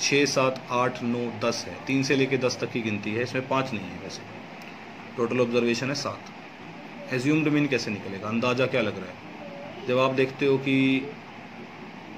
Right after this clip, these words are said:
चार और तीन सात नंबर हैं, तो तीन नंबर आगे के, तीन नंबर पीछे के छोड़ने चाहिए थे, पर अगर लगातार नंबर होते तो,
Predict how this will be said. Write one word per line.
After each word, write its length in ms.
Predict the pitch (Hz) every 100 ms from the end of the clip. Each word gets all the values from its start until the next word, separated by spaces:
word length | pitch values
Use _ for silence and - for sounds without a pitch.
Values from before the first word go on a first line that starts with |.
| -
चार 340 | - 131 135 143
और 240 | 139 127
तीन 160 | 143 139
सात 380 | 139 - 147 135
नंबर 280 | 123 113 104
हैं, 140 | 98 - - - - - - -
तो 60 | 131
तीन 180 | - 151
नंबर 260 | 151 147 143
आगे 200 | 131 139
के, 100 | 143
तीन 160 | 135
नंबर 200 | 127 127
पीछे 260 | 123 123 123
के 80 | 120
छोड़ने 320 | 120 117 117
चाहिए 180 | 113 117
थे, 400 | 107 - - -
पर 60 | 117
अगर 140 | 117
लगातार 380 | 120 117 120 123
नंबर 200 | 120 117
होते 180 | 117 120
तो, 220 | 113 127